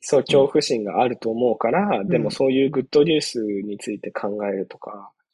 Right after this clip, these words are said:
Speaker 1: て、俺は大事だと思ってて、
Speaker 2: うん。
Speaker 1: で、もともとそのグッドニュースって、その、あの、アメリカの、アメリカ人の俳優コメディアンのジョン・クラシンスキーっていう、
Speaker 2: うんうん。
Speaker 1: 俺のスクラン-、大学スクラントンなんだけど、スクラントンを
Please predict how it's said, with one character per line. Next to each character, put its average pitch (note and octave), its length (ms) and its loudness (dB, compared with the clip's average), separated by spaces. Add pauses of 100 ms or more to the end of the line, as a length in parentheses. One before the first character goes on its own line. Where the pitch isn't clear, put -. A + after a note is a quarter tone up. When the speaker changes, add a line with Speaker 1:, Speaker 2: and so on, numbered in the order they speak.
Speaker 1:
て、 G#2+ 200 -6 (140)
俺 D#3+ 140 4
は E3 100 4
大 D3 180 4
事 C3+ 120 0
だ G#2 80 -12
と - 120 -8
思 G#2 180 -8
っ - 20 -12
て - 180 -14
て、 D#3+ 420 4
Speaker 2:
う F#3 80 -4
ん。 D3+ 280 -8
Speaker 1:
で、 D#3+ 120 0
も E3+ 120 4
と F#3+ 120 4
も G#3 80 4
と B3+ 120 4
そ F#3+ 100 4
の E3+ 100 4
グ F#3 120 0
ッ - 80 -8
ド A3 80 4
ニ G3+ 100 4
ュ - 40 2
ー - 20 2
ス - 160 -8
っ - 20 -20
て、 - 200 -8
そ - 120 -6
の、 G#2+ 400 -10
あ B2 60 -8
の、 G#2+ 140 -10
ア G#2 60 -12 (500)
メ A#2 120 0
リ B2+ 140 -2
カ C3+ 140 -2
の、 B2 360 -4 (800)
ア C3 40 -6
メ C3 100 2
リ D3+ 60 -2
カ D#3 140 2
人 G#2 180 -6
の G2 100 -8
俳 G#2+ 260 -4
優 A2+ 500 -8 (360)
コ - 120 -12
メ G#2+ 140 -8
デ G#2 200 -12
ィ - 20 -16
ア G#2 40 -16
ン - 40 -16 (120)
の A2 240 -16 (180)
ジ A2+ 100 -2
ョ G#2+ 40 2
ン・ G#2+ 60 -4
ク - 100 -2
ラ G#2+ 100 0
シ - 140 -6
ン G2 60 -8
ス - 100 -12
キ - 120 -14
ー - 20 -20
っ - 40 -20 (120)
て - 80 -10
い A3 160 -10
う、 G3+ 300 2
Speaker 2:
う - 20 2
ん F3 40 0
う E3 100 -2
ん。 F3 60 -14 (500)
Speaker 1:
俺 A2+ 180 0
の A2 400 -2 (420)
ス - 120 -8
ク - 120 2
ラ C3 140 6
ン-、 A2+ 160 -4
大 A#2 160 4
学 A2 240 -4
ス - 80 -8
ク - 100 -2
ラ A#2 120 2
ン G2+ 80 -6
ト G2 120 -10
ン F#2 60 -12
な A2 80 -12
ん - 20 -12
だ - 60 -18
け - 100 -14
ど、 - 60 -18
ス - 100 -10
ク - 120 2
ラ A#2+ 80 2
ン A2 80 -2
ト G#2 120 -6
ン G2 40 -6
を - 0 -